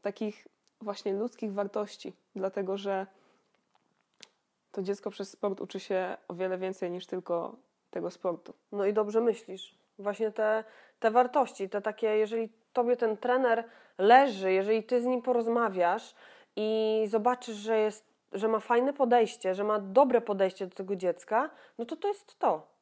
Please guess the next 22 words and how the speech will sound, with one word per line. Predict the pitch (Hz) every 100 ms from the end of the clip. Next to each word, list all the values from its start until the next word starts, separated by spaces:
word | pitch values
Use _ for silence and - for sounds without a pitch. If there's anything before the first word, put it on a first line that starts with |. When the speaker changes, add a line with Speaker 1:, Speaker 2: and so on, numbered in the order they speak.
| _ _ _
Speaker 1:
Mm. | 190 190 190 - _ _ _
Speaker 2:
A | 208
jeżeli | 233 247 269 262 233 - _
po | 262
chwili | 247 - 269 247
mówisz, | 240 226 -
„Kurczę, | - 240 - 185
co | -
za | 190
gbur, | 180 185 175 190 165 165 - _
no | 220 262
ale | 247
dobra, | 220 240 202 185 180 - - -
e, | 190 190
dobrze | 180 247 214 226
uczy | 226 214
forehandu, | 202 190 208 202 175
niech | 185 190
to | 190
dziecko | 185 190 -
tam | 208 185
będzie”, | 175 165 165